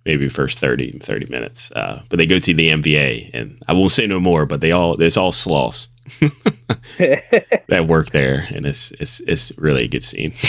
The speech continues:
Speaker 1: <laughs> Yeah, that's a good one. But anyways,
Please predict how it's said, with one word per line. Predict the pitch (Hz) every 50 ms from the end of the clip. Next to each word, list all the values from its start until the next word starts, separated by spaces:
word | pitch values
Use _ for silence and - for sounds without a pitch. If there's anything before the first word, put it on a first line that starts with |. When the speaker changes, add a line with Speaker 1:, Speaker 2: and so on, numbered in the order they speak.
| - - -
Speaker 1:
<laughs> | 208 160 - - - 170 156 - - - 147 - - - _ _ _ _ _ _ _ _ _ _ _ _ _ _ _ _ _ _ - - - - - - - - - - - - - _ _ - _
Yeah, | - - - - - - - _ _ _ _ _ _ - _ _ _ -
that's | 76 73 - -
a | -
good | 62 62
one. | - 60
But | - 156
anyways, | 160 139 110 90 80 71 - -